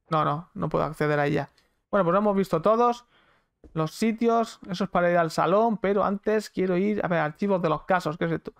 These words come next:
Fraudes al seguro, coches robados, amantes distanciados.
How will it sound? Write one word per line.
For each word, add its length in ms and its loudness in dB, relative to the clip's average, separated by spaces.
Fraudes 300 2
al 100 0
seguro, 440 2
coches 240 0
robados, 440 2
amantes 340 -2
distanciados. 680 0